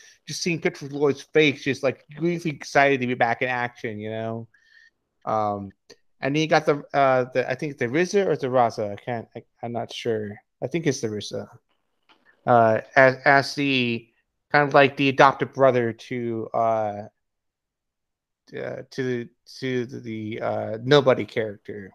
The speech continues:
which is really, it's really interesting 'cause they, you, you hear him in the background, uh, a lot when he's talking through the radio to, uh, um, the guy from the Breaking Bad, uh, not Breaking Bad, but, uh,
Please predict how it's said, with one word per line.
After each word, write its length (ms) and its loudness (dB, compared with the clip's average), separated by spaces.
which 180 -4
is 280 -4
really, 240 4
it's 200 0
really 260 6
interesting 460 -2
'cause 160 -2
they, 260 2
you, 160 -2
you 200 0
hear 220 8
him 80 6
in 80 2
the 80 4
background, 840 2
uh, 200 -2
a 80 0
lot 360 4
when 100 -2
he's 260 -6
talking 380 -2
through 220 -6
the 100 -2
radio 300 0
to, 480 -2
uh, 440 0
um, 360 -8
the 80 -4
guy 220 4
from 160 -2
the 60 0
Breaking 340 0
Bad, 420 0
uh, 120 -2
not 240 -6
Breaking 200 -10
Bad, 240 -4
but, 60 0
uh, 500 0